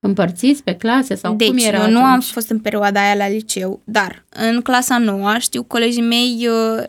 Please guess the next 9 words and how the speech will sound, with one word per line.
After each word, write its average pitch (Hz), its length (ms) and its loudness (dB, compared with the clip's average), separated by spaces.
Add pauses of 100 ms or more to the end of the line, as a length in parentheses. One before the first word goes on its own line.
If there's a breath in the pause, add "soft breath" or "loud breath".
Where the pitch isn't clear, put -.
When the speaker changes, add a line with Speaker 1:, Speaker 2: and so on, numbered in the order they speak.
Speaker 2:
veneau 220 360 0
la 220 120 4
liceu 220 240 0
pe 220 100 -6
serii. - 340 -2 (200)
Speaker 1:
Pe 220 100 -8
serii. 202 140 0
Speaker 2:
Adică, 214 720 0
da, 196 160 -2